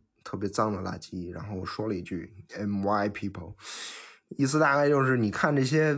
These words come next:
嗯，白人制造这些垃圾。”嗯，然后他就一下突然被我的这种 <laughs> 种族歧视的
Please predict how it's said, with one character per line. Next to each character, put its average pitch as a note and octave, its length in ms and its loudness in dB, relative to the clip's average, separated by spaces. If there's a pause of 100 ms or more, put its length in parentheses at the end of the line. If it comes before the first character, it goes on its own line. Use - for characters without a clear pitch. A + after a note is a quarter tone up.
(120)
嗯， F#2+ 340 -6
白 G#2 140 4
人 A#2 460 2 (280)
制 A#2+ 180 0
造 G#2 220 4
这 G2 120 -4
些 G#2+ 180 -2
垃 G#2 180 0
圾。” G2+ 280 -8 (1160)
嗯， F2+ 320 -8
然 G2 140 -4
后 A2+ 100 0
他 A2+ 220 0
就 A#2 140 2
一 G2+ 160 2
下 G#2+ 320 2
突 C3+ 260 -4
然 A2+ 380 0 (180)
被 B2+ 120 2
我 G2 200 0
的 G2 140 -4
这 G#2+ 160 2
种 F#2+ 200 0 (380)
<laughs> - 380 -20
种 F2 200 -4
族 G#2+ 120 0
歧 G#2+ 200 -6
视 A2+ 160 -4
的 F#2 300 -2